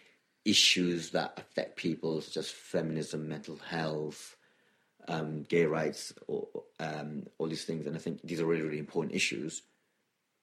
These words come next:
But so are some of the things that people of colour are talking about. Their shows are really, really funny. Why aren't they being reviewed in the same way?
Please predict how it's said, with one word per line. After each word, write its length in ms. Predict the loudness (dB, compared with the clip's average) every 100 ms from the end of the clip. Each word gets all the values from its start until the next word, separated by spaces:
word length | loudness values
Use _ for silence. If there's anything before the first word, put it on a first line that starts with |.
| -4
But 160 | -4 0
so 240 | 4 6
are 60 | 6
some 180 | 2 0
of 60 |
the 80 | -2
things 300 | -2 -2 -2
that 180 | -6 -6
people 180 | -4 -4
of 60 |
colour 180 | 0 0
are 40 |
talking 280 | 0 -6 -6
about. 400 | -8 -6 -6 -6 -10 _ _ _ _ _ _ _ -20 _ _ _ _ _ _ -6
Their 80 | -2
shows 220 | 0 0
are 100 | 0
really, 100 | 0
really 140 | 0
funny. 560 | -2 0 0 0 -6 -8 -16 _ _ _ -18 -2
Why 240 | 0 2
aren't 140 | 2 0
they 80 | -2
being 220 | -4 -4
reviewed 300 | -4 -2 -4
in 60 | -6
the 60 |
same 220 | -8 -8
way? 120 | -8